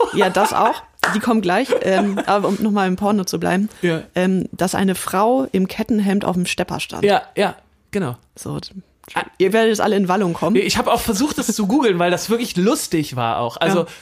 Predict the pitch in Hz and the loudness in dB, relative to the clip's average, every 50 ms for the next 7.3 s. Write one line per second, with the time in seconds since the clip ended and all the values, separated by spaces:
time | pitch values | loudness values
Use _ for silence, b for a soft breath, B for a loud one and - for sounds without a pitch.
0 | B B - 165 175 165 - - - - 175 208 226 - 180 185 170 - - 143 | B B -6 -6 -4 -4 -6 -8 -4 -2 0 0 0 0 0 0 0 -2 -2 -2
1 | 170 165 - - 208 180 196 180 190 233 294 277 254 190 175 - - - 180 196 | -4 -2 -4 -6 -4 -2 0 0 2 2 2 2 0 -2 -4 -6 -4 -2 0 2
2 | 220 220 - - 196 196 233 294 226 240 - 208 180 151 160 160 190 208 202 - | 2 2 2 2 2 2 2 0 0 -2 -2 -2 -2 0 0 0 -2 -2 -4 -2
3 | - 196 208 226 202 202 185 - 180 170 - 214 254 - 185 233 - 262 240 233 | -2 0 0 2 0 2 0 0 -2 -2 -2 -2 0 0 0 0 2 0 0 0
4 | - - - 170 190 202 196 190 185 175 - - 165 202 - - 202 - - - | 0 0 0 2 0 2 2 0 -2 -2 -2 -2 -2 0 0 -2 -4 -4 -4 -2
5 | - 185 185 - 143 127 135 151 - - - 180 170 139 - 196 196 214 202 196 | -2 -2 -2 0 -2 -2 -2 -4 -4 -4 -2 -2 -2 0 0 0 2 2 2 0
6 | 180 180 - - 160 151 147 131 127 127 - - 156 160 - - 185 190 214 208 | 0 -2 -4 -4 -4 -2 -2 -2 -2 -4 -6 -4 -2 -2 0 0 0 2 2 2
7 | 202 185 180 175 170 160 | 2 4 4 4 2 2